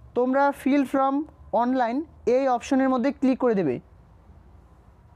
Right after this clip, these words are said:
তারপর নতুন একটি পেজ চলে আসবে, নেহেরু যুবা কেন্দ্র সংগঠন ন্যাশনাল ইউথ ভলেন্টিয়ার টু থাউজেন্ড টোয়েন্টি ওয়ান।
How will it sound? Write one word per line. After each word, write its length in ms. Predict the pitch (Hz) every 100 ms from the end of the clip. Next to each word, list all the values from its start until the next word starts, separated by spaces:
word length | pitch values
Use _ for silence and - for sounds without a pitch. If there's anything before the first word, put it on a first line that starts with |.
| - - - - - - - - - - - _ _ _ _ _ _ - - 220
তারপর 260 | 226 247 254
নতুন 180 | 247 262 285
একটি 140 | 277 254
পেজ 120 | 247 233
চলে 140 | 254 254
আসবে, 220 | 202 208 269 - _ _ - 208
নেহেরু 320 | 254 285 294 226
যুবা 240 | 247 240 254 247
কেন্দ্র 220 | 233 220 226
সংগঠন 400 | 220 214 208 220 294 226
ন্যাশনাল 400 | 226 - 254 277 - 233
ইউথ 160 | 254 202
ভলেন্টিয়ার 480 | 208 233 226 240 247 262 - _ _
টু 60 | 269 262
থাউজেন্ড 300 | 240 240 254
টোয়েন্টি 260 | 240 226 233
ওয়ান। 160 | 208